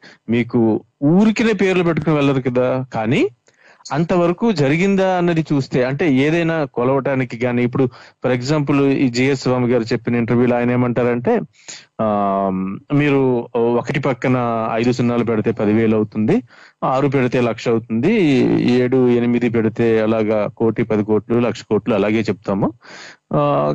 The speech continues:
కానీ ఒకటి పక్కన ఇరవై ఒక్క, ఇరవై రెండు సున్నాలకు ఎక్కడికో, ఆమ్, అంటే అంత పెద్ద నెంబర్ కంటే మించి మన కంప్యూటర్లు కూడా ఇప్పుడు తీసుకోలేవు, ఎర్రర్ అని చెప్తుంది. కాబట్టి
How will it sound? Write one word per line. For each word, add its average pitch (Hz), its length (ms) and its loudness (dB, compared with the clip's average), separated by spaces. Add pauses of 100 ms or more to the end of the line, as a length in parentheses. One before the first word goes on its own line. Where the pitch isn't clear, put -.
కానీ 190 680 0
ఒకటి 160 420 0
పక్కన 175 360 0
ఇరవై 160 600 2
ఒక్క, 151 380 -4
ఇరవై 147 280 0
రెండు 143 220 -2
సున్నాలకు 143 500 -2
ఎక్కడికో, 135 680 0 (500)
ఆమ్, 110 580 -2 (140)
అంటే 147 320 0
అంత 131 280 -2
పెద్ద 139 180 -2
నెంబర్ 143 360 0
కంటే 139 320 -2
మించి 151 680 0 (100)
మన 143 200 0
కంప్యూటర్లు 156 500 0
కూడా 151 260 0
ఇప్పుడు 139 340 0
తీసుకోలేవు, 131 600 0
ఎర్రర్ 139 300 0
అని 127 240 0
చెప్తుంది. 165 500 -2 (600)
కాబట్టి 147 560 0